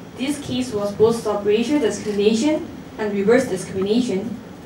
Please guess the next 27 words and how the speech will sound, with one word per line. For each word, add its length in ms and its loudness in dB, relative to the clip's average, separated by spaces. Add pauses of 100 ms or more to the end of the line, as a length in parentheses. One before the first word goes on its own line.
arguing 420 2
that 320 2
all 220 6
of 320 2
the 140 0
students 440 -2
should 120 2
have 220 -4
the 120 0
right 300 4
to 100 -10
participate 600 -4
in 160 -6
this 180 0
kind 240 -2
of 80 0
event. 400 0 (3250)
I 220 4
am 560 2
an 140 -2
Asian. 520 0 (880)
I 160 4
have 220 6
black 320 4
face, 420 0 (840)
small 280 2
eyes, 500 0